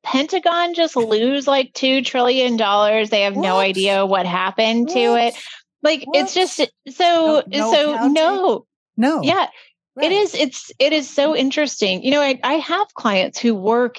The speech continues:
Speaker 1: in financial services, right? They, they work at a large bank or they work,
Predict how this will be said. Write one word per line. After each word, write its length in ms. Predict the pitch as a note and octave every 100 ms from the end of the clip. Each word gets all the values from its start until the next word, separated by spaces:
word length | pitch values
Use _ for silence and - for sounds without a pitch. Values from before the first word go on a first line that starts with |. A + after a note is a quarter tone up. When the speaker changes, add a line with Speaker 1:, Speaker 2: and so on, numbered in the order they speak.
| -
Speaker 1:
in 300 | A#3+ A#3+ A3+
financial 480 | A#3 A3 A3 G#3 F#3
services, 680 | - G3 F#3 E3+ - -
right? 220 | - D#3+ -
They, 180 | E3+
they 240 | E3+ E3+ E3+
work 300 | E3 E3+ E3+
at 100 | E3+
a 40 |
large 340 | E3+ E3+ F3 -
bank 400 | A#3+ A3+ A3 F#3+
or 100 | E3+
they 140 | E3+
work, 460 | E3+ F3 F3 F3